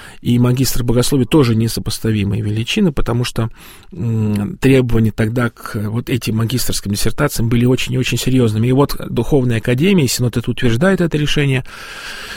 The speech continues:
предоставляет ему, э, звание выше, чем он ищет, вместо кандидата магистра.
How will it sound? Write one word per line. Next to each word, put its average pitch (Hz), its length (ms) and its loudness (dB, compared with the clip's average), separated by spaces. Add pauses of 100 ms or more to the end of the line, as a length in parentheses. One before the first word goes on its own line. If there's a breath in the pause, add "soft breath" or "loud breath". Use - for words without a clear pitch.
(600 loud breath)
предоставляет 151 680 4
ему, 139 360 4 (720 loud breath)
э, 117 200 -2
звание 127 960 2
выше, 127 440 4
чем 120 260 2
он 127 140 2
ищет, - 500 -2
вместо 113 260 0
кандидата 117 420 0
магистра. 107 640 -2